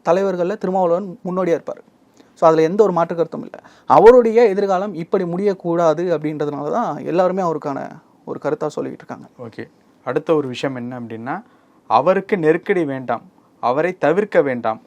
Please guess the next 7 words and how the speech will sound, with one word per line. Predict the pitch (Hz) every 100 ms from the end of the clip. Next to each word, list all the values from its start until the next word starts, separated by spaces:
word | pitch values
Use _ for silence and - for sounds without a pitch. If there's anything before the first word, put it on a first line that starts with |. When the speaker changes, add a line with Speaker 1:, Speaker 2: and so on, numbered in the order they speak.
| -
Speaker 2:
அவரை | 120 143 180
வைத்தே | 170 170 165 208
நிகழ்வை | 180 147 175 185
நடத்துங்கள் | 165 131 151 190 175
என்று | 143 131 143 196 -
விஜய் | 131 143 185 233 -
சொல்லியிருக்கலாமே" | 156 165 156 143 123 117 117